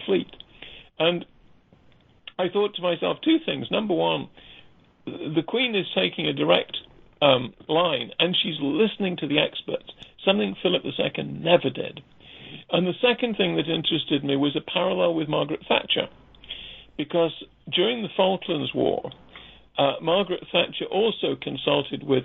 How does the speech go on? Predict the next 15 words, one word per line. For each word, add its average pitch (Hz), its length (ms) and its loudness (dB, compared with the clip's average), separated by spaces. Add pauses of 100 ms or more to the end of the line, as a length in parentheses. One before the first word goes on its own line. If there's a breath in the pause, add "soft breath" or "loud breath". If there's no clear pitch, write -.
(380 loud breath)
her 143 240 2 (100)
defense 170 440 2 (160)
team, - 380 -4 (840 loud breath)
but 269 140 2 (140)
she 185 120 0
deliberately 190 800 0
excluded 170 920 0
the 147 80 -2
head 156 220 0
of 151 100 0
the 156 80 -8
Treasury, 160 600 0 (1120 soft breath)
uh, 143 440 0
because 151 440 2
she 165 120 -2